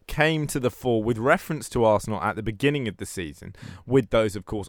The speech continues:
Speaker 1: unconfirmed and profoundly denied allegations that were levelled at Arsenal, that with some papers, I think the front page of The Sun,
Speaker 2: Mm.
Speaker 1: alleging that they'd been taking nitrous
Speaker 2: The balloons,
Speaker 1: oxide
Speaker 2: yeah.
Speaker 1: and having a few beers or what have you. Obviously,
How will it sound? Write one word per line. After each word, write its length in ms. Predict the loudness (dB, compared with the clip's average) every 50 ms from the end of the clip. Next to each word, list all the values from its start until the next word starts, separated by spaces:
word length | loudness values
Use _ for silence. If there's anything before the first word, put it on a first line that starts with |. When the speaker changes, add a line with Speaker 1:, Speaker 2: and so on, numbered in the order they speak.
| -2
Speaker 1:
unconfirmed 760 | -2 -2 -2 -2 -6 -6 -8 -8 -4 0 0 0 0 0 -4 -6
and 200 | -6 -6 -6 -8
profoundly 600 | -8 -12 -14 -10 -6 -6 -6 -6 -6 -8 -10 -10
denied 720 | -10 -12 -10 -8 -4 0 4 4 4 4 2 -2 -4 -6 -6
allegations 680 | -4 -2 -2 -2 -2 -2 -2 -2 -2 -2 -6 -10 -12 -8
that 140 | -8 -8 -6
were 80 | -4 -2
levelled 400 | 4 4 4 4 4 0 0 -2
at 80 | -4 -2
Arsenal, 500 | 0 0 0 0 -2 -4 -6 -6 -6 -8 -10 -20 -20 -20 -20 _ -6
that 160 | -4 -4 -4 _ _
with 180 | -8 -6 -6 -6
some 280 | -2 -2 -2 -2 0 0
papers, 420 | 0 0 -2 -2 -4 -6 -6 -4
I 100 | -4 -6
think 180 | -6 -8 -12 -12
the 40 |
front 300 | -10 -6 -4 -6 -4 -4
page 240 | -6 -4 -4 -4 -6
of 80 | -8 -10
The 80 | -8
Sun, 360 | -8 -6 -2 0 2 2 2 2
Speaker 2:
Mm. 40 |
Speaker 1:
alleging 460 | 2 2 2 0 0 -2 -4 -4 -4 -4
that 160 | -8 -6 -4
they'd 240 | -4 -4 -4 -4 -4
been 400 | -4 -2 -2 -2 -6 -6 -8 -12 _ _ -10
taking 340 | -6 -6 -6 -6 -6 -8 -6
nitrous 360 | -6 -6 -8 -10 -10 -4 -2
Speaker 2:
The 40 | -2
balloons, 260 | 0 0 -2 -2 0 2
Speaker 1:
oxide 300 | 4 4 4 4 2 2
Speaker 2:
yeah. 60 | 0
Speaker 1:
and 100 | -2 -2
having 260 | -2 -2 -2 -2 -4
a 40 | -6
few 260 | -8 -8 -8 -8 -8
beers 480 | -6 -4 -2 0 0 2 2 0 0 -2
or 20 |
what 220 | 0 0 0 -2 0
have 240 | -2 -4 -4 -2 -2
you. 160 | -4 -4 -4 -4 -12 -20 -20 -20 _ _ _ -18 -4 4
Obviously, 680 | 4 4 4 4 -4 -4 -4 -4 -6 -6 -6 -6 -10 -14